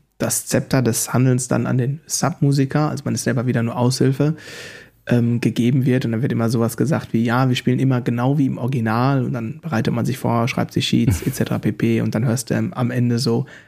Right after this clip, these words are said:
Speaker 1: „Ah, Fade Out. Ja, das wird lustig. Ah, noch ein Fade Out? Mhm, okay.“ Und dann steht irgendwo noch in so einer random Setlist, die kriegst du aber erst an dem Tag natürlich dann. Ähm,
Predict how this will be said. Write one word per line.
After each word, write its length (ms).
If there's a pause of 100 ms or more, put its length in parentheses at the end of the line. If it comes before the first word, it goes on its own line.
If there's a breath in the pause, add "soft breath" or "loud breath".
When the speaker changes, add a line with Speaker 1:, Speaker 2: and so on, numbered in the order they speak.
(100)
Speaker 1:
„Ah, 220
Fade 440
Out. 300 (800 soft breath)
Ja, 120
das 220
wird 160
lustig. 640
Ah, 220
noch 240
ein 80
Fade 380 (100)
Out? 300 (120)
Mhm, 560 (180)
okay.“ 800 (840)
Und 60
dann 180
steht 300
irgendwo 280
noch 100
in 120
so 60
einer 160
random 240
Setlist, 420
die 80
kriegst 200
du 40
aber 160
erst 320
an 120
dem 240
Tag 340
natürlich 440
dann. 240 (760 loud breath)
Ähm, 500